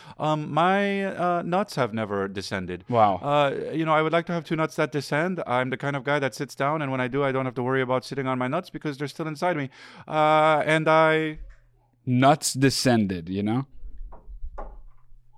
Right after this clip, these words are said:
Speaker 2: Oh, wow.
Speaker 1: I'm just curious if you have, um,
Speaker 2: <laughs>
Speaker 1: if you have people on your planet with, I mean, people who
Speaker 2: <laughs> Uh, so?
Speaker 1: Hello, this is Zach Pimbro. Um,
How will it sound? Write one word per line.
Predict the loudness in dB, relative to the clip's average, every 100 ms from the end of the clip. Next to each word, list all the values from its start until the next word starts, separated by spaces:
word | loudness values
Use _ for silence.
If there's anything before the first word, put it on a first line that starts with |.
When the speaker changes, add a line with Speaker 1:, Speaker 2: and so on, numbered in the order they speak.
| -20 -10
Speaker 2:
Oh, | -4 2
wow. |
Speaker 1:
I'm | 4
just | 4 4 6
curious | 8 10 8
if | 4
you | 6
have, | 6 8 8
um, | 8 8 8 4 -4 -4 -4
Speaker 2:
<laughs> | -4 -4 2
Speaker 1:
if | 2 4 4 4
you | 4 6
have | 6 6
people | 6 4 6
on | 6
your | 6
planet | 6 6 6 4
with, | 4
I | 6
mean, | 4
people | 4 4 6
who | 4 2 _ -20 -12 0
Speaker 2:
<laughs> | 0 0 2 4 6 6 6 4 2 -10 -12 0
Uh, | 6 8 10 8 6
so? | 2 -4 4 6 8 10 8 8 4 -6 -20 _ _ _ _ _ _ _ -2
Speaker 1:
Hello, | 2 2
this | 0
is | 0
Zach | 0 2
Pimbro. | 2 4 4 4 4
Um, | 4 4 2